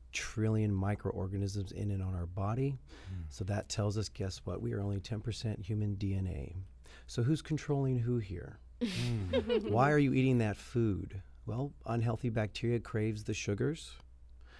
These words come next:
Speaker 1: and the healthy bacteria craves the healthier foods. So when you make those choices that aren't good for you, is what I'm here to say is the microorganisms are telling the brain to make that decision,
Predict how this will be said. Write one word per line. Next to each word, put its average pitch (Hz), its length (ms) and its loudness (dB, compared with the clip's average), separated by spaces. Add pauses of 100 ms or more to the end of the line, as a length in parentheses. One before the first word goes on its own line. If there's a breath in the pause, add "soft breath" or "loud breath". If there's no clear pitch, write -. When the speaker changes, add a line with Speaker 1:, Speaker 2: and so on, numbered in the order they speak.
(400 soft breath)
Speaker 1:
and 110 100 -4
the 101 60 -2
healthy 107 240 2
bacteria 107 420 -2
craves 110 340 -4
the 104 80 -2
healthier 104 360 -2
foods. 98 720 -2
So 107 220 0
when 104 160 4
you 131 100 6
make 131 300 2
those 110 200 2
choices 131 480 0
that 101 120 2
aren't 101 240 -2
good 135 160 2
for - 180 -2
you, 104 380 2 (720 soft breath)
is 98 120 -10
what 98 120 -4
I'm 101 120 -6
here 104 220 -2
to 92 60 -2
say 123 340 0
is 95 320 0
the 98 160 2
microorganisms 104 880 4
are 101 60 2
telling 104 280 2
the 101 80 2
brain 127 500 2
to 104 120 -4
make 95 160 -2
that 92 160 -8
decision, 82 560 -6